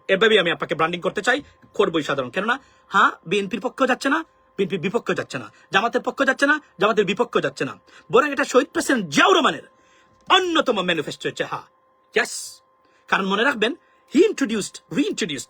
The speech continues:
dem-, democracy in Bangladesh। ইয়েস। এই দল কিভাবে এই, মানে, কেউ এই কাজ করতে পারে আমি জানি না, যদিও তারা বলেছেন আমরা আসি পক্ষে,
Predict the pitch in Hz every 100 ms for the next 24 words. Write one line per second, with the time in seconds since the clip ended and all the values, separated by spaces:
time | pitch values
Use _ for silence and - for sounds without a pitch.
0 | 139 165 160 180 240 - 143 - _ _
1 | _ - 170 175 160 190 - - _ _
2 | - 240 - - - _ _ _ _ _
3 | _ _ _ 349 427 339 254 247 196 170
4 | - 226 240 - 202 185 - - 180 -
5 | 196 190 _ - 220 214 - 175 - 156
6 | 160 156 143 - _ 180 185 190 185 170
7 | 165 156 143 - 143 160 135 135 139 -